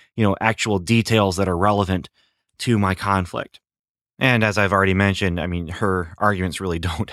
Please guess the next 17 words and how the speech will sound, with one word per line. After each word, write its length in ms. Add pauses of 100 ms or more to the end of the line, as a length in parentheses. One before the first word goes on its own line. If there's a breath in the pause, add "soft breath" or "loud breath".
(120)
have 260
much 300 (540 loud breath)
bearing 460
on 160
his 160
final 240
decision. 540 (500)
He, 240
he 220
is 100
going 220
to 60
leave. 440 (960)
Now, 400 (220)
that 160
decision 500
comes 420